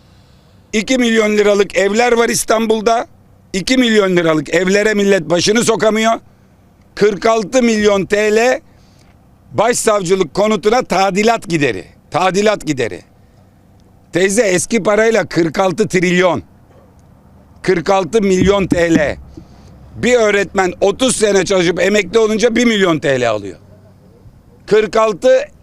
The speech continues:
otuz yıllık öğretmenin emekli ikramiyesini savcının kaldığı evin tadilatına harcamış.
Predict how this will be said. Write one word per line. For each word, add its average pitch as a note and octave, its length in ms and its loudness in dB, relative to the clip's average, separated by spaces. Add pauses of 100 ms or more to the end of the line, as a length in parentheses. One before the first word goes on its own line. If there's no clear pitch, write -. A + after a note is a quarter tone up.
(100)
otuz G3+ 400 -2
yıllık G3 320 0 (160)
öğretmenin G#3+ 680 0
emekli G#3 500 -2
ikramiyesini G3 880 -2 (340)
savcının G3+ 880 0
kaldığı G3 680 0 (140)
evin A#3 500 0
tadilatına A3+ 680 2
harcamış. C#3 520 -2